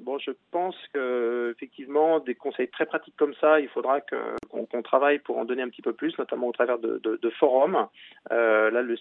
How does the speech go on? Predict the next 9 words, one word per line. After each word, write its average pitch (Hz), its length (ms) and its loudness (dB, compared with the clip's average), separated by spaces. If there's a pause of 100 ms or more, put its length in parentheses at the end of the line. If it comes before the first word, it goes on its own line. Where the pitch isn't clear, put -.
site 151 220 -6
est - 100 -4
actuellement 127 560 -2
en 113 40 -4
reconstruction 143 840 -2
et, 117 180 0
euh, 104 520 0 (600)
un - 80 -10
tel - 120 -2